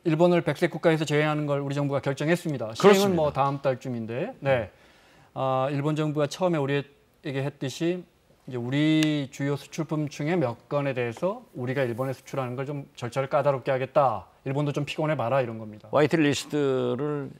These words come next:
Speaker 2: 일본만 배제를 했죠.
Speaker 1: 네.
Speaker 2: 잘한 거예요.
Speaker 1: 그렇게 보시는군요.
Speaker 2: 그렇습니다. 저는
Speaker 1: 네.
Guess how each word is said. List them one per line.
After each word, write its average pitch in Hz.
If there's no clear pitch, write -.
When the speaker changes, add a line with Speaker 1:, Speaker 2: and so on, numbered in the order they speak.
Speaker 2:
일본만 117
배제를 92
했죠. -
Speaker 1:
네. 107
Speaker 2:
잘한 226
거예요. 90
Speaker 1:
그렇게 135
보시는군요. 110
Speaker 2:
그렇습니다. 139
저는 190
Speaker 1:
네. 131